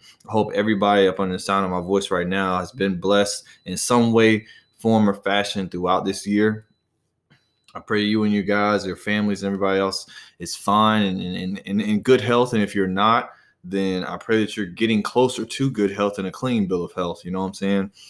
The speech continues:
So as far as me, I know it's been a while since I recorded, and my, like I said, my life has, like, hit kind of like a shift,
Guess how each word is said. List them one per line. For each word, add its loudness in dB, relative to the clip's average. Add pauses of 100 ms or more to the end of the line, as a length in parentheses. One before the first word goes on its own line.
(200)
So 2
as -2
far 4
as 0
me, 4 (500)
I -6
know 2
it's -2
been -2
a 0
while 4
since -6
I 2
recorded, 0 (720)
and -4
my, 2
like 6
I 2
said, 2
my 0
life 2
has, -6
like, -6
hit -8
kind -4
of -4
like -4
a -10
shift, -2